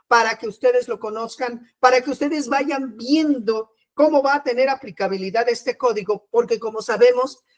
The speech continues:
a partir del primero de diciembre de este año dos mil veinticuatro, en la Ciudad de México ya va a empezar a aplicarse este Código Nacional de forma paulatina, no va a ser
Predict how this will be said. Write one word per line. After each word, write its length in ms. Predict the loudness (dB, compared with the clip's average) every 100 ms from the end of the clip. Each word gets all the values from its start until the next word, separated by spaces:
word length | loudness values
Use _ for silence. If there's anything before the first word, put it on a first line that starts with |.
| -2
a 120 | 2
partir 380 | 4 4 4 2
del 180 | 2 0
primero 380 | -2 0 2
de 120 | 0 -2
diciembre 560 | -4 -4 -2 0 0
de 200 | 0 -2
este 200 | -2 -4
año 200 | -6 -2
dos 180 | -2 0
mil 140 | 0
veinticuatro, 760 | 0 -2 -4 -2 -2 0 -6 -6 _ _
en 140 | 2 4
la 120 | 4
Ciudad 280 | 0 2 2
de 100 | 2
México 460 | 0 -2 -4 -4
ya 240 | 0 4 4
va 100 | 2
a 40 |
empezar 420 | 0 -4 -4 -4
a 40 | -6
aplicarse 480 | -8 -10 -8 -6 -6
este 200 | -8 -4
Código 320 | 0 0 0
Nacional 500 | -4 -4 -2 0 -2 -6 _
de 120 | 0
forma 340 | 4 6 6 6
paulatina, 680 | 6 6 2 4 4 4 2
no 220 | 0 0
va 120 | 0
a 60 | 2
ser 360 | 4 4 2